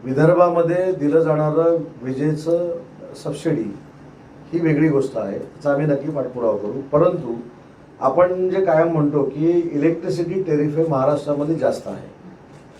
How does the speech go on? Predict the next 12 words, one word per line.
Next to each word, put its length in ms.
पण 240
त्याच्यामध्ये 600
तीन 300
रुपयापर्यंत 640
कमी 200
करण्याचे 420
अधिकार 420
हे 120
कॅबिनेट 360
सब 160
कमिटीला 540
आहेत. 180